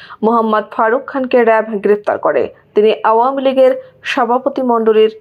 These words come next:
সদস্য। র্যাব ফারুক খানকে গ্রেফতারের পর ঢাকা মহানগর গোয়েন্দা পুলিশের কাছে হস্তান্তর করে। তার বিরুদ্ধে আইনগত ব্যবস্থা নেওয়া হয়।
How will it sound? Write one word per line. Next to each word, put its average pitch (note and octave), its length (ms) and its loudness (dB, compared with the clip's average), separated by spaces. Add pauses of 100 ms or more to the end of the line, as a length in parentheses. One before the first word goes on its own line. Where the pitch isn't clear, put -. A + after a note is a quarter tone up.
সদস্য। - 580 -2 (400)
র্যাব A3 300 2
ফারুক C#4 280 0
খানকে D#4 280 -4
গ্রেফতারের B3+ 580 2
পর A#3 340 2
ঢাকা A#3+ 280 -2
মহানগর C4 460 0
গোয়েন্দা A3 360 2
পুলিশের A3 400 -2
কাছে B3+ 260 -2
হস্তান্তর G3+ 520 -4
করে। C#3+ 320 -2 (240)
তার G#3 160 0
বিরুদ্ধে G#3+ 420 0
আইনগত G#3 480 0
ব্যবস্থা A3 500 -2
নেওয়া C#3+ 180 -2
হয়। A#2 280 -2